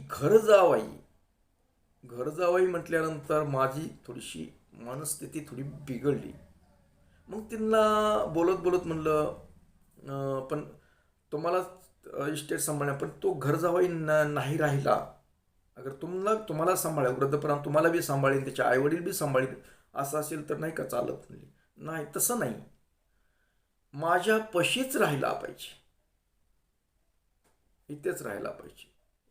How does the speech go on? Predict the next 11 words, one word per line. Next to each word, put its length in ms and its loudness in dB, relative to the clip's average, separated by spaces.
हेच 280 -2
घर 200 -2
त्याचं, 280 -14
म्हणजे 400 -14
मुलगा 300 -2
म्हणून 260 -4
मला 160 0
आधार 300 2
पाहिजे." 380 -10
पण 60 -14
म्हणलं, 640 -2